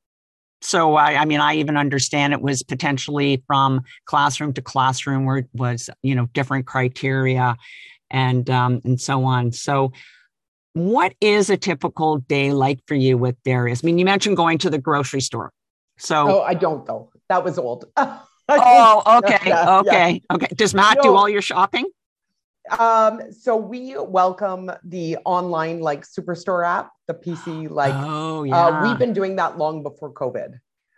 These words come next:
Speaker 2: Uh, it's just, it's become such a routine for us to,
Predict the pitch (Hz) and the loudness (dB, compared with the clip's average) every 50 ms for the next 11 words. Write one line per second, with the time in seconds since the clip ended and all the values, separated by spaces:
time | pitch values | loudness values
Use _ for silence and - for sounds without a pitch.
0 | _ _ - 170 170 170 160 160 160 156 - - - 175 165 - - _ - 185 | _ _ -2 0 2 2 4 4 2 2 0 -4 -8 -8 -10 -10 -16 _ -4 -2
1 | 170 160 160 - - - _ - 170 160 - - 165 156 - 160 156 151 139 - | 0 0 -2 -4 -12 -20 _ -14 -14 -14 -12 -14 -14 -10 -8 -8 -10 -10 -8 -8
2 | 160 147 - 156 139 143 147 139 - 156 143 135 123 - 135 131 131 - _ _ | -10 -8 -10 -12 -12 -12 -14 -14 -14 -14 -14 -12 -8 -8 -8 -8 -8 -10 _ _
3 | 151 139 127 127 131 135 | -10 -8 -8 -8 -8 -10